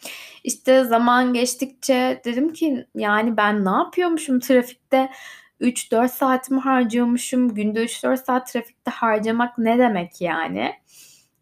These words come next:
Hani daha fazla uyuyorum şu anda, trafikte gitmiyorum.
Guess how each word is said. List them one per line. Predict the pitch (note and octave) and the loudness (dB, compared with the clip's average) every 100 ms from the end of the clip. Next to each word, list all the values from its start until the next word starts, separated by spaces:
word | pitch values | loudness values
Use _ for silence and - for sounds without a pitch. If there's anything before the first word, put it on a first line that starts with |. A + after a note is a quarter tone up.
| A3+ | -2
Hani | A3 G3+ | 0 2
daha | G3+ A#3+ A#3+ | 2 2 4
fazla | B3+ A#3+ A3+ A#3+ A#3 A3 | 4 4 2 4 4 4
uyuyorum | A#3 A#3 A3+ G#3+ A3 | 0 2 4 4 2
şu | B3 B3 | 0 2
anda, | A3 G#3 A3 A3 A3 | 2 2 0 0 0
trafikte | A3 - - F#3 - A#3 | 0 -2 -2 -6 -6 -4
gitmiyorum. | A#3+ - A#3+ A#3+ A#3+ A#3+ B3 | -4 -4 -2 -2 -2 0 -2